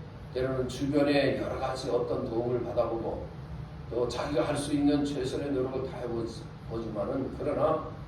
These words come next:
우리의 인간의 힘으로 할 수 있는 것이 별로 많지 않다는 생각을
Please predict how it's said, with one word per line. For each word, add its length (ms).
우리의 380
인간의 300
힘으로 720
할 100
수 200
있는 260
것이 320
별로 220
많지 440
않다는 360
생각을 600